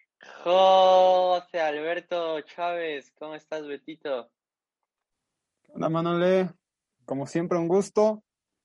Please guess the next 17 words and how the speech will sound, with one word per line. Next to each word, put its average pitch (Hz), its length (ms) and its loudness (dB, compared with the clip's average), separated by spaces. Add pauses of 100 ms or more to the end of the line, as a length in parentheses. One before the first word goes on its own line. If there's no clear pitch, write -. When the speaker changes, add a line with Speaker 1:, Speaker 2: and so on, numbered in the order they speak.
(300)
Speaker 2:
Aquí 151 200 -4
ya 151 180 2
tenemos 151 320 -4 (240)
puesta 151 340 0
la 139 160 -6
del 131 220 -4
merengue, 175 560 -2 (2000)
la 123 220 -4
de 120 180 -6
la 117 140 -6
temporada 131 880 -4
dos 127 320 -12
mil 143 240 -4
diecisiete, 143 400 -6
dos 135 100 -4
mil 135 140 -6
dieciocho. 151 540 -8